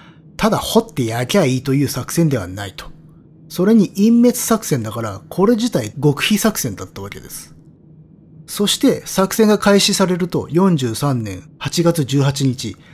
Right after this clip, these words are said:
その実行部隊であるゾンダーコマンド一〇〇五が、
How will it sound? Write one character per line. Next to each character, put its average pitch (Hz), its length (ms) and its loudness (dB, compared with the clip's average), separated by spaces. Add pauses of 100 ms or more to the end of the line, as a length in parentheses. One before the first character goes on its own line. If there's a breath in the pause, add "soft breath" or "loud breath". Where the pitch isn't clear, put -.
(240 loud breath)
そ - 140 -4
の 180 120 4
実 139 280 -2
行 214 200 4
部 208 100 -2
隊 135 220 2
で 127 180 -4
あ 156 100 0
る 120 180 -2
ゾ 175 180 0
ン 208 120 4
ダ 202 180 6
ー 196 60 -2
コ 196 80 0
マ 190 160 4
ン 139 80 0
ド 113 160 -8
一 156 240 -2
〇 196 240 2
〇 127 360 0
五 147 240 4
が、 147 420 -4